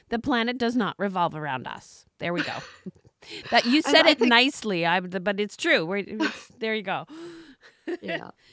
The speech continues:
Speaker 2: But it's, um, you know, something that we do have to recognize that,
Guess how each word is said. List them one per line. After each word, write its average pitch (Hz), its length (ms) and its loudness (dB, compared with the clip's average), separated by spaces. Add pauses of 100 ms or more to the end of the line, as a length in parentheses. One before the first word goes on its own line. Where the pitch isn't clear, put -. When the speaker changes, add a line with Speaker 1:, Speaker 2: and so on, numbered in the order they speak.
(340)
Speaker 2:
But 233 240 0 (100)
it's, - 460 -10
um, 240 400 0
you 294 100 0
know, 240 140 2
something 277 380 -2
that 233 140 0
we 247 80 -4
do 226 200 2
have 214 220 -6
to 214 120 -6
recognize 185 540 -6
that, 180 180 -4